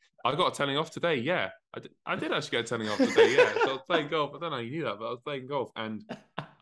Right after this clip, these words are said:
Speaker 2: the, the
Speaker 1: <laughs> 'Cause I was
Speaker 2: seventh, no, the
Speaker 1: watching you,
Speaker 2: eighth,
Speaker 1: mate. <laughs>
Speaker 2: the green on the eighth is, like, near the, the, like, the thirteenth green or something. And I was just finishing up putting. We were walking to the ninth hole,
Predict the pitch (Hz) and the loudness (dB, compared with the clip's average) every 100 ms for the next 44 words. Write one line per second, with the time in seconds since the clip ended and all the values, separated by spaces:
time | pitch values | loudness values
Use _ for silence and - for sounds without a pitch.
0 | - - 123 135 123 120 - 120 127 123 | 4 6 6 4 0 -2 0 2 4 4
1 | 131 135 127 139 139 101 101 _ _ _ | 4 2 0 -2 -2 -4 -8 _ _ _
2 | 262 214 196 123 127 156 156 135 113 120 | -6 -6 -4 -4 -2 0 0 -2 -2 -2
3 | 127 101 - _ - 107 104 110 107 117 | -4 -6 -12 _ -12 -10 -6 -6 -4 -4
4 | 117 113 117 110 _ 113 104 104 107 110 | -4 -4 -6 -8 _ -10 -8 -6 -8 -8
5 | - 104 _ 123 113 110 123 110 - 123 | -14 -16 _ -6 -6 -6 -10 -12 -8 -6
6 | 120 120 120 123 120 135 123 _ _ _ | -6 -8 -8 -10 -10 -12 -14 _ _ _
7 | _ 104 117 120 117 110 - 123 107 - | _ -4 -2 -2 -4 -8 -8 -8 -8 -8
8 | 107 - - 120 98 95 107 104 107 - | -12 -10 -10 -10 -10 -8 -6 -6 -6 -8
9 | 98 98 101 98 104 101 _ - 113 101 | -12 -12 -12 -10 -10 -12 _ -8 -6 -6
10 | 104 | -10